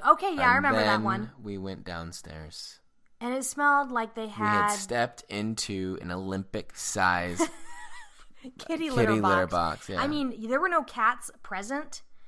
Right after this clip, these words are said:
Speaker 1: which
Speaker 2: Oh,
Speaker 1: scared me
Speaker 2: but they were
Speaker 1: because,
Speaker 2: present.
Speaker 1: ag-, yeah, again, like,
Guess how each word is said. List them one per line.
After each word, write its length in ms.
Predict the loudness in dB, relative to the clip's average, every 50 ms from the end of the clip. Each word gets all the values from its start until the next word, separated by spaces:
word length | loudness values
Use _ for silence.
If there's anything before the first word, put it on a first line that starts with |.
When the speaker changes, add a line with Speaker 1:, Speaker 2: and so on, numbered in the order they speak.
| -16 -16 -16 -16 -10 -4
Speaker 1:
which 160 | -2 0 2 2
Speaker 2:
Oh, 240 | 4 4 4 4 4
Speaker 1:
scared 300 | 4 4 4 2 2 0
me 120 | -2 -2
Speaker 2:
but 220 | -2 -2 -4 -2
they 180 | -2 0 0 0
were 60 | -2 -2 -6 -6 -4
Speaker 1:
because, 600 | -4 -4 -4 0 2 4 4 4 4 2 0 -4 -8
Speaker 2:
present. 120 | -10 -8 -6
Speaker 1:
ag-, 220 | -4 -4 -4 -4 -4
yeah, 320 | 0 4 4 4 4 4
again, 360 | 0 -2 -2 0 0 0 -2
like, 200 | -2 -4 -6 -6